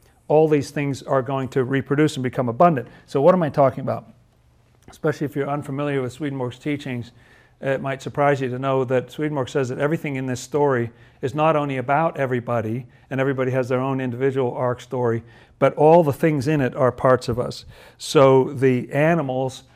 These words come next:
are feelings that we have, and the clean animals are positive feelings. We may only have a few of them,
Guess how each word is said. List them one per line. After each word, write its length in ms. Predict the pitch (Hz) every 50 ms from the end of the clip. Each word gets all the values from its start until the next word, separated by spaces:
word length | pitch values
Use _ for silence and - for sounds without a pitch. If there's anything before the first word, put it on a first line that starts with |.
| _ _ _ _
are 500 | - 139 139 139 139 139 135 135 - - - _ _ _ _ _
feelings 680 | _ - - - 175 165 160 147 139 123 123 117 110 -
that 120 | 131 123
we 160 | 131 127 123
have, 300 | 117 127 110 120 123 -
and 160 | 147 127 127
the 60 | 123 -
clean 400 | - - 170 175 180 180 170 151
animals 560 | 131 131 131 127 123 127 131 135 131 131 - _ _ _ _ _ _
are 160 | 139 135 127
positive 800 | 127 - - - - 143 147 147 139 131 156 123 131 127 117 - - _ _ _ _ _ _
feelings. 580 | - - 151 139 135 127 117 104 110 - -
We 140 | - 127 120
may 240 | 120 123 120 123 131
only 160 | 139 147 143
have 180 | 135 139 143 143
a 60 | 143
few 320 | 143 - 180 190 208 202
of 60 | 180 151
them, 200 | 160 160 165